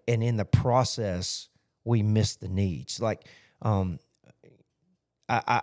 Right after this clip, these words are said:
I, I think a guy that used to go to our church, he used to say this a lot. He said, "Every person that walks into our building has a s-, has an invisible sign hanging around their neck, and on, written on that sign is a need in their life."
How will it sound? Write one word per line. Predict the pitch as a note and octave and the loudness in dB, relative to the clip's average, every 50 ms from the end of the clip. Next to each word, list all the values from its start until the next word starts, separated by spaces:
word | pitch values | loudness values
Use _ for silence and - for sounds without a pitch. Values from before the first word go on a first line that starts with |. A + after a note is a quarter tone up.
| - - | -2 -2
I, | B2 C3 A#2+ - - _ _ - - - - F#2+ - - | -2 -2 -2 -4 -8 _ _ -16 -14 -12 -12 -12 -8 -4
I | - C3 | -2 0
think | A#2+ C#3 A#2+ G2 E2+ - A2 G#2+ - | 0 0 0 -2 -4 -8 -14 -10 -6
a | - G#2+ G#2 | -4 -4 -2
guy | G2 A2+ G#2+ G#2 G2+ | 0 2 2 2 2
that | G2 D#2 | -2 -2
used | G2+ G2+ F#2+ - | -4 -6 -6 -4
to | - | -4
go | A2 G2 | -4 -2
to | F#2 | -2
our | F#2+ F#2 | -4 -4
church, | - - G2 F2+ | -4 -4 -4 -4
he | - - | -4 -4
used | G#2+ G2+ G2+ G2 - - | -4 -4 -4 -4 -6 -6
to | - | -8
say | - - - G2 G2 | -8 -6 -6 -6 -4
this | F2 F2+ F2+ - | -4 -6 -6 -6
a | F2+ | -6
lot. | F2+ F2+ F#2+ G2 G2 F#2+ F2+ F2 - | -6 -4 -4 -2 -2 -2 -2 -4 -6
He | - - G#2 F#2+ | -8 -10 -8 -8
said, | - - G2+ G2 F#2 F2 E2 - _ _ _ _ _ _ _ _ _ _ _ _ - | -8 -6 -6 -6 -6 -6 -8 -10 _ _ _ _ _ _ _ _ _ _ _ _ -2
"Every | C3 C3 A2+ A#2 G#2+ | -2 -2 -2 -2 -2
person | - B2 A2+ - - A2+ | -2 -2 -2 -2 -4 -6
that | F#2 C2+ | -6 -6
walks | F2+ G2+ G2+ G2+ - - - | -4 -2 -2 -2 -4 -4 -8
into | A2 G#2 G2+ G#2 | -8 -6 -4 -2
our | G2+ G2 F#2 | -2 -2 -4
building | F2+ G2 A2 G2+ G2+ F#2+ F#2 F#2 F2 | -4 -4 -4 -4 -4 -4 -6 -6 -6
has | F#2+ G2 F2+ E2+ | -4 -4 -4 -6
a | F2 | -6
s-, | F2 - - _ - | -8 -10 -12 _ -10
has | G#2+ F#2+ G2 G2 F#2 | -8 -6 -4 -4 -4
an | G2 F2+ F#2 | -6 -6 -4
invisible | F#2+ F#2+ F#2+ G2+ G#2+ G2+ G#2 G2+ F2+ F#2 F#2 | -4 -4 -2 -2 -4 -4 -4 -6 -8 -8 -8
sign | - - F#2+ F#2+ F#2 F2 | -8 -8 -8 -8 -8 -8
hanging | D#2+ G2+ G2 G2 F#2+ | -8 -6 -6 -6 -6
around | F#2 F#2 F#2 F#2 F#2 | -8 -8 -8 -8 -8
their | F#2 F2+ F2 | -8 -8 -8
neck, | F#2 F#2 F#2 F#2 - - - | -8 -8 -8 -8 -10 -10 -8
and | F2 G2 | -6 -4
on, | G2 G#2 G#2+ - - | -4 -4 -6 -8 -8
written | G2 G2 G#2+ G#2+ - - | -6 -4 -2 -2 -2 -4
on | G#2+ G#2 G2+ | -4 -4 -4
that | G2 G2 - - | -4 -4 -6 -8
sign | - - G#2 G#2 G2 G2 F#2+ F#2 - _ - - _ _ _ - | -8 -6 -6 -6 -4 -4 -6 -8 -10 _ -20 -20 _ _ _ -6
is | G#2+ G#2 | -4 -4
a | G2+ F2+ | -2 -2
need | F#2 G2 G#2 G#2+ G#2+ G#2 G2+ F2+ | -2 0 0 0 0 0 -2 -2
in | G2 F#2 F#2+ F#2+ | -4 -4 -4 -4
their | F#2+ F#2 F#2 | -4 -6 -6
life." | F#2+ G2+ G2+ G2 F2 C#2 - - - | -6 -4 -4 -6 -6 -10 -12 -16 -18